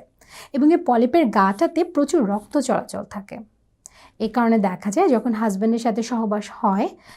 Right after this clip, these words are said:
তারপরে মাসিকের রাস্তা দিয়ে রক্ত আসতে পারে। হাজব্যান্ডের সাথে সহবাসের পরে এই যে ব্লাড যাওয়া,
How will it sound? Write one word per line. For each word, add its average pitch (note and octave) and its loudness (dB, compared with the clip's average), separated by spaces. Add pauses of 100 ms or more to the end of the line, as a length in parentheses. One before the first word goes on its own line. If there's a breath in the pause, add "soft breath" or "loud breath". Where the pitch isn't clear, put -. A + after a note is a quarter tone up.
(120)
তারপরে G3+ 0
মাসিকের G3+ -4
রাস্তা F#3 -6
দিয়ে D#4 -2
রক্ত G#3+ -4
আসতে F#3 -14
পারে। - -14 (420)
হাজব্যান্ডের D#4 2
সাথে D4 -4
সহবাসের A#3+ 0
পরে A3+ 0 (120)
এই A3 -2
যে A#3+ 0
ব্লাড F#3+ 2
যাওয়া, F#3 0